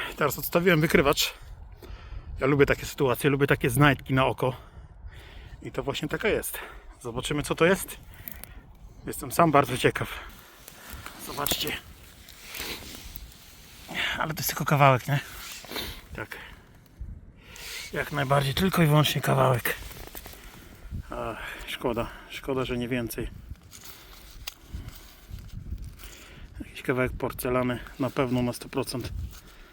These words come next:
Ta droga była prawdopodobnie utwardzana śmieciami, także te śmieci zawsze tu będą gdzieś wychodzić.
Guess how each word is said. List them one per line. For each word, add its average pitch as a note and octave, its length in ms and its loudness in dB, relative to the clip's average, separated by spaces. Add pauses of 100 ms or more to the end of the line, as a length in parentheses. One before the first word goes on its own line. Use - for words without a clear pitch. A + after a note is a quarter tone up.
(460)
Ta B2 120 -2
droga B2+ 320 6
była B2 200 4
prawdopodobnie B2+ 640 2
utwardzana B2 460 0
śmieciami, A#2+ 500 0
także A2 300 -2 (1080)
te - 60 -10
śmieci B2 320 -6
zawsze A#2+ 220 -4
tu B2 100 -8
będą A#2+ 200 0
gdzieś A2 180 -2
wychodzić. A2+ 460 -2